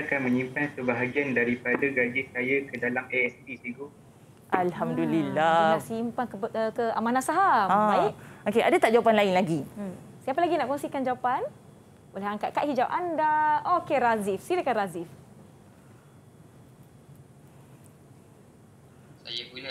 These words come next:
Speaker 4: akan minta ibu saya menyimpan duit tersebut dan apabila cukup, saya akan minta ibu membeli tanah atau rumah untuk keluarga saya.
Speaker 3: Wah, perancangan sungguh besar. Tanah dan rumah. Siapa ada banyak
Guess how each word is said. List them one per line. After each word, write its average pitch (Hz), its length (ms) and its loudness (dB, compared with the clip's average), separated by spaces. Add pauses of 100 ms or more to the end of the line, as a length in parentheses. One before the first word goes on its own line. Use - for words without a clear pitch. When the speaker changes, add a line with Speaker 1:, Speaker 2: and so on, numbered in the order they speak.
Speaker 4:
akan - 200 -10
minta 113 260 -10
ibu 110 240 -4
saya 113 240 -6
menyimpan 113 420 -8
duit 113 220 -6
tersebut 120 400 -10
dan 107 160 -8
apabila 104 340 -10
cukup, 131 400 -10 (320)
saya 110 240 -4
akan 110 160 -6
minta 110 240 -8
ibu 107 220 -8
membeli 104 400 -12
tanah 117 480 -4 (280)
atau - 280 -8
rumah 120 260 -4
untuk - 240 -12
keluarga 110 240 -6
saya. 101 300 -8 (260)
Speaker 3:
Wah, 226 920 4
perancangan 247 680 2
sungguh 262 240 0
besar. 277 160 2
Tanah 285 320 2
dan 262 80 2
rumah. 285 220 2
Siapa 285 260 -4
ada 269 60 -4
banyak 233 260 0